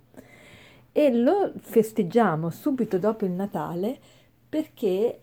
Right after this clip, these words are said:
è annoverato fin dagli inizi della Chiesa tra le persone più vicine a Gesù. Infatti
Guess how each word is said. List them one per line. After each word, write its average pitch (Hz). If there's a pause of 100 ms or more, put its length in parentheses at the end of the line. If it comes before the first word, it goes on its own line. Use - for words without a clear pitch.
(140)
è 226 (300)
annoverato 208
fin 226
dagli 175
inizi 180
della 175
Chiesa 220 (440)
tra 262
le 214
persone 330
più 247
vicine 170
a 165
Gesù. 156 (540)
Infatti 214